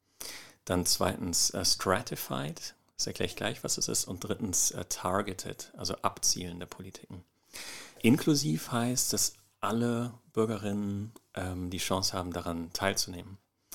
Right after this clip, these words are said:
Also dass zum Beispiel jeder zur Schule gehen kann oder dass jeder ein Recht hat auf Elternzeit.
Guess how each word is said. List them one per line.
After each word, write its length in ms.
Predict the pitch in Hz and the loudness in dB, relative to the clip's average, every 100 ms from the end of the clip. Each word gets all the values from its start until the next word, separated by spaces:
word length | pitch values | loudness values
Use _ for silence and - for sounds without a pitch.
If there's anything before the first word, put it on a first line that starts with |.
| - - | -14 -10
Also 160 | - 95 | -2 0
dass 100 | 92 | 2
zum 120 | 98 | 4
Beispiel 280 | 87 - 87 | 2 0 -2
jeder 640 | 85 92 95 87 82 82 - | 2 2 4 2 0 -2 -2
zur 160 | - - | -2 0
Schule 240 | 135 98 | 0 -2
gehen 180 | 92 - | -6 -10
kann 280 | - 95 - _ _ - - - - | -12 -16 -16 _ _ -20 -18 -12 -2
oder 180 | 95 | 0
dass 220 | 87 98 - | 2 2 2
jeder 300 | 98 101 90 | 2 4 2
ein 80 | |
Recht 340 | 87 92 - - | 0 -2 -4 -6
hat 380 | 90 92 - - | -6 -4 -6 -6
auf 300 | 90 87 - | -6 -6 -6
Elternzeit. 640 | 101 - 98 - 101 - | -8 -6 -6 -8 -10 -18